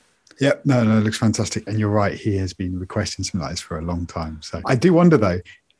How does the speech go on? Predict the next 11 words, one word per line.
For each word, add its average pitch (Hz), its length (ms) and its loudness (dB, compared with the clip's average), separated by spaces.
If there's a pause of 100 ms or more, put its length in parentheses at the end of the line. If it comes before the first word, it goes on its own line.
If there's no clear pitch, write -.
(300)
I'm 101 140 -2
gonna 107 160 0
say 104 180 2
services 98 480 0
revenue 90 300 -4
again. 87 340 -2 (280)
I 98 40 -12
wonder 113 300 4
how 104 260 2
the 90 140 -2
shared 101 540 -2